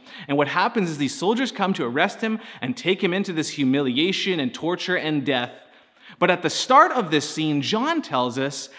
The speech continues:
that the soldiers come and Jesus is like, "Hey, who are you looking for?" And they tell him, "We're looking for Jesus of Nazareth." And Jesus tells them, "I am he."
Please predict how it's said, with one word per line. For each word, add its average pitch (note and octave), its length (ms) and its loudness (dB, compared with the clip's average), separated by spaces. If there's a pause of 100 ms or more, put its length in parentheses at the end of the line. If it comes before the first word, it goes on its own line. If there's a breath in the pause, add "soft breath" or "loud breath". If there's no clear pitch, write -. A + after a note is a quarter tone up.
(100)
that F3 100 -4
the F#3 80 0
soldiers G#3+ 600 0
come F3+ 260 0
and D#3+ 80 0
Jesus G3 320 -2
is E3 80 -10
like, E3 180 0 (260)
"Hey, G3+ 380 -2 (100)
who G#3+ 100 -6
are A3 40 -2
you F#3+ 120 2
looking G3+ 260 -4
for?" G#2 340 -12 (540)
And C3 100 -6
they C3 60 -2
tell D#3 240 -2
him, C3+ 140 -2
"We're C3 80 0
looking D3+ 260 -6
for B2+ 140 -6
Jesus A2+ 440 -8
of G2+ 120 -12
Nazareth." A#2+ 580 -6 (880 soft breath)
And A#2 140 -6
Jesus F#3+ 460 -4
tells G2+ 360 -8
them, G#2 300 -8 (440)
"I C#3 600 2 (340)
am A2+ 680 -2 (760)
he." A2+ 640 -8